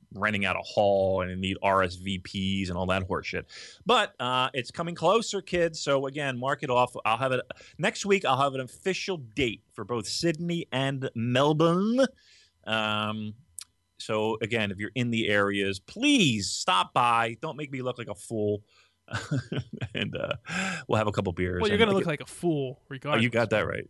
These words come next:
Speaker 1: You can s-, you, you say that again.
Speaker 2: You're going to
Speaker 1: Um,
Speaker 2: Bali, right?
Speaker 1: and then, yeah, we're going f-, we're, we're, yeah, we're going to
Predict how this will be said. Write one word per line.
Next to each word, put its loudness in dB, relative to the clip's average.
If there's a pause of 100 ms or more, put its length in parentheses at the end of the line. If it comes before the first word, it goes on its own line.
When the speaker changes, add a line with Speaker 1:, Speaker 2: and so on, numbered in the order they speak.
Speaker 1:
You -8
can -6
s-, -10
you, -8
you -6
say 2
that 4
again. -10 (120)
Speaker 2:
You're 4
going 6
to 4
Speaker 1:
Um, -4
Speaker 2:
Bali, 0 (560)
right? 0
Speaker 1:
and 2
then, 0
yeah, 2
we're -2
going -4
f-, -12 (140)
we're, -8
we're, -8
yeah, 2
we're -6
going 0
to -2